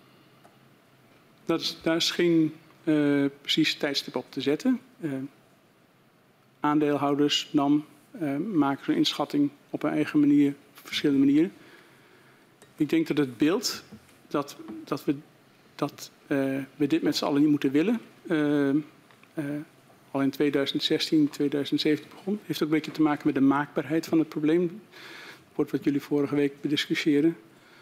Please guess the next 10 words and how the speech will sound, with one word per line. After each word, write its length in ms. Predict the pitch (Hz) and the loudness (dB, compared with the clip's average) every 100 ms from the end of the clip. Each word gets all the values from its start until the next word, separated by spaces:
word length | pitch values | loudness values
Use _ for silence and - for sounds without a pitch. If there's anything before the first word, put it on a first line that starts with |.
| - _ | -20 _
Ehm, 360 | 160 143 139 139 - - _ _ _ _ _ _ _ _ _ _ _ - | 0 2 2 2 -2 -20 _ _ _ _ _ _ _ _ _ _ _ -2
ja, 320 | 165 151 - | 0 0 -2
en 120 | 196 | 0
dat 140 | 156 151 | 0 0
is 60 | |
een 100 | 170 | -2
gevoel 540 | - 302 - 156 165 165 | -2 -6 -4 0 2 2
wat 160 | 156 | 0
zich 160 | - 151 | -2 -2
ontwikkelt. 500 | 165 170 170 156 | 0 0 -4 -8